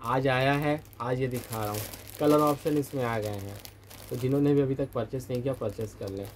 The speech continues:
रुकने वाला नहीं है। कॉटन बॉल कॉम्बिनेशन जो है ये रेड येलो, रेड, रेड ब्लैक, रेनबो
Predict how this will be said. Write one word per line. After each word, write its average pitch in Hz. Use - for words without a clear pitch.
रुकने 156
वाला 135
नहीं 113
है। 104
कॉटन 143
बॉल 156
कॉम्बिनेशन 147
जो 147
है 143
ये 127
रेड 127
येलो, 135
रेड, 127
रेड 120
ब्लैक, 120
रेनबो 135